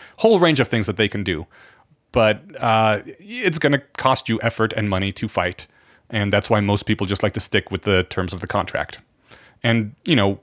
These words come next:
once it is in the contract, it is much easier for someone to, to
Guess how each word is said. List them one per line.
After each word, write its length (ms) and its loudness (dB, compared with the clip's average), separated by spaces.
once 220 4
it 180 0
is 360 4
in 220 2
the 80 2
contract, 640 0
it 80 -2
is 220 0
much 320 -2
easier 360 2
for 140 -6
someone 360 -2
to, 340 -2
to 280 0